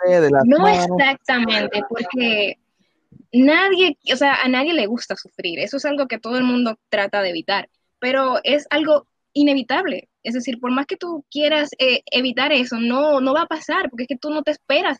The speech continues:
Speaker 2: que alguien te pueda hacer daño. Nadie se espera eso de otra persona. Lo que realmente quiero decir es que tomen riesgos, es decir, conoce personas, y si te hieren, pues,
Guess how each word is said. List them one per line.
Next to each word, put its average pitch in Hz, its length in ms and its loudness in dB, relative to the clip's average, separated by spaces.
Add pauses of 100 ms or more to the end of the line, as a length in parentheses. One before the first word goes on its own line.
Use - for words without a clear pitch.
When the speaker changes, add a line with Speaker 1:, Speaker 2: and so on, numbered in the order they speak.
Speaker 2:
que 233 120 -4
alguien 240 240 -2
te 247 100 -10
pueda 220 220 -8
hacer 190 220 -6
daño. 247 300 -6
Nadie 240 200 -4
se - 80 -6
espera 202 440 -4
eso 202 220 -4
de 185 80 -6
otra - 160 -10
persona. - 400 -10 (320)
Lo 294 120 4
que 320 160 4
realmente 370 380 -2
quiero 330 300 -4
decir 269 400 -6
es - 200 -8
que - 260 -4 (1700)
tomen 330 560 0 (320)
riesgos, - 680 -8 (240)
es - 80 -20
decir, - 380 -12
conoce 254 500 2
personas, - 580 -8
y 214 100 -16
si 233 120 -10
te 196 180 -6
hieren, 269 320 0
pues, 208 300 -4